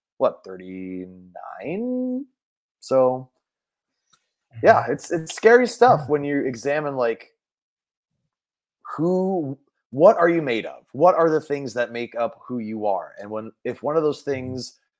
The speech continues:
Speaker 1: doesn't feel right anymore, then you gotta figure out who you are.
Speaker 2: Yeah. Talking about therapy, that's interesting. I've talked to a lot of therapists on here. <clears throat>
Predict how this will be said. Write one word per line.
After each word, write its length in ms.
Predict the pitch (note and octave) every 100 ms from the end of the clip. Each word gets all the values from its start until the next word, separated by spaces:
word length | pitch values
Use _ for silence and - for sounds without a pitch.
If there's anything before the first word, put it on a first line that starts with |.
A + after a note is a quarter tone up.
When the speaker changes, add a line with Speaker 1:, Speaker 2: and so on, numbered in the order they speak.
| -
Speaker 1:
doesn't 280 | B2 A#2 A2+
feel 260 | B2+ A2+
right 280 | G#2 A2+ E3 G#2+
anymore, 640 | G2 F#2+ F2+ E2+ E2+ F2 _ _ F#2
then 600 | G2+ G2+ G2 G2 F#2+ F2+ _ _ _ -
you 80 |
gotta 140 | B2 A2
figure 260 | B2+ G#2+
out 60 | G2+
who 80 | F#2+
you 120 | E2+
are. 220 | C3 D3 - _ _ _ _ _ _ _ _ _ A#2
Speaker 2:
Yeah. 240 | A#2 A2+ - - -
Talking 260 | - G3+ A3+
about 240 | D#3 -
therapy, 420 | D3 D3 D3 G#2+
that's 240 | G#2+ B2+ C#3+
interesting. 480 | C3 B2+ - A2+ A2+
I've 100 | A#2
talked 280 | D#3 D3+
to 60 | C3
a 20 |
lot 200 | A#2 A#2+
of 80 | B2
therapists 460 | B2 A#2 B2 A#2+ -
on 140 | A2
here. 300 | G#2+ G2+ - _ -
<clears throat> 460 | E3+ - E3+ C3+